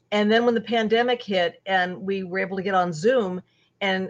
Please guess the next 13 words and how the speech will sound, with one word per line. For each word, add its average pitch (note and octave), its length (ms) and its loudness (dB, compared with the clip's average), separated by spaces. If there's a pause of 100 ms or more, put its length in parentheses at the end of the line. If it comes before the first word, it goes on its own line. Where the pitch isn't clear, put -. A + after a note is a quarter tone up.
(120)
and F#3+ 160 -2
connect G#3+ 320 0
with G3+ 140 -4
some G#3 180 -4
of G3 100 -2
our F3+ 80 2
friends G3 400 -2
who G3+ 140 0
had F#3 120 0
moved F#3 300 -4
out F3+ 180 2
of F3 120 -8
California, E3+ 840 2